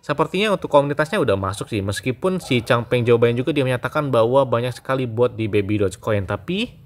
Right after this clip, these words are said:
holder mereka kalau kita saat ini sudah mencapai dengan satu juta tujuh ratus ribuan ya, kalau nggak salah udah banyak banget sebenarnya ya. Mungkin kalau di Twitter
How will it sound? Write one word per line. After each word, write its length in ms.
holder 160
mereka 480
kalau 160
kita 240
saat 240
ini 240
sudah 240
mencapai 320
dengan 240
satu 240
juta 320
tujuh 240
ratus 160
ribuan 320
ya, 160
kalau 160
nggak 80
salah 240
udah 80
banyak 240
banget 400
sebenarnya 400
ya. 160
Mungkin 380
kalau 180
di 140
Twitter 340